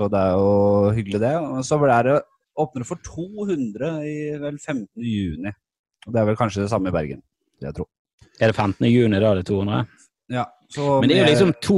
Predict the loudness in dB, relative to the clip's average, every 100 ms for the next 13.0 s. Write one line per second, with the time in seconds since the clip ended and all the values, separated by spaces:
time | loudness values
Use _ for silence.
0 | 6 6 4 4 2 2 4 4 2 -2
1 | -2 -2 0 2 2 2 0 -4 -10 _
2 | -8 -4 -4 0 0 0 -2 -4 -4 -6
3 | _ _ _ _ 2 4 4 4 4 4
4 | 2 _ -2 0 0 0 -2 -6 -16 -6
5 | -4 -2 2 2 2 0 0 2 2 4
6 | 6 6 4 2 2 2 2 0 -4 -6
7 | 2 2 4 2 2 2 0 -2 -4 -2
8 | -2 -2 0 0 0 -10 -20 -10 0 2
9 | 4 2 0 -6 _ _ -6 -4 -6 -4
10 | -2 2 2 0 -8 _ _ _ _ _
11 | -20 _ -10 0 0 2 2 2 2 2
12 | 2 -2 -2 -4 -4 -8 -4 -4 -2